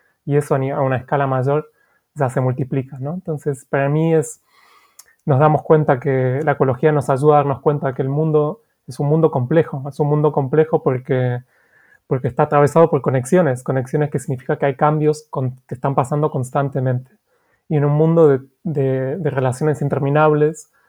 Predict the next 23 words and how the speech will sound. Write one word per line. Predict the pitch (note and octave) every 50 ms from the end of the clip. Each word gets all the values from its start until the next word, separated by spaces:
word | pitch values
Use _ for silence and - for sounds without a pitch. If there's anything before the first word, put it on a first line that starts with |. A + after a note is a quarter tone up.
| _ _ -
de | D3
conexiones | - D3 C3 C3+ B2+ - - D3+ D3 D3 C#3+ -
complejas, | - - C3+ B2+ D#3+ D#3 D#3+ D#3 D3+ C#3 C#3 C#3+ - _ _ _ _ _ _ _
lo | - C#3 C3
que | C#3+ C#3
eso | C3 - -
produce | - C#3+ C#3 D3 C#3+ - E3
es | D3 -
un-, | C#3+ C3 B2+ B2+ C3 F3+
una | A3 C#3+ C3 B2+
complejidad | - B2+ B2 C3 B2+ - C#3+ C#3 C#3+ D3+ D3+ - - _ -
abismal. | C3+ B2+ B2+ A#2+ - C3 B2+ A#2+ A#2+ B2 - _ _ _ _ _ _ _ _ _ _ -
Um, | - C#3+ B2+ B2 B2 B2 B2 B2 B2 B2+ F3 G#3+ B3+
una | D#3 C#3+ C#3 C3
complejidad | - C#3+ C3 B2+ C3 C3 D3+ C#3+
no, | C#3+ D3 D3+ D3+ D3+ D3
no, | D3 D#3 D#3 D#3 E3+ E3 E3
no, | F3+ E3 D#3+ F3+ A3 A3+
no | F3+ D#3+ D3+
sola-, | - - - D#3+ F3 F#3
no | A3+ A3 D#3
solamente | - E3 D#3 D3 D3+ D#3 D3+ E3+ D3+
que | - D3+ C3+ C3 C3